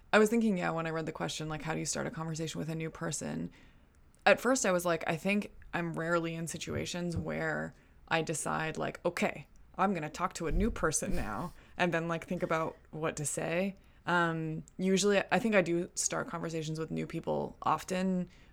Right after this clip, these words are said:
but it's usually because, like, I have an extremely low bar for starting a conversation with a stranger. So, like, I'll, like,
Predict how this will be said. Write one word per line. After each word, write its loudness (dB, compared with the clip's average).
but 4
it's 4
usually 2
because, -4
like, -4
I 10
have 10
an 8
extremely 4
low 4
bar -2
for -2
starting 0
a -4
conversation -2
with -4
a -2
stranger. -4
So, 8
like, 6
I'll, 8
like, 2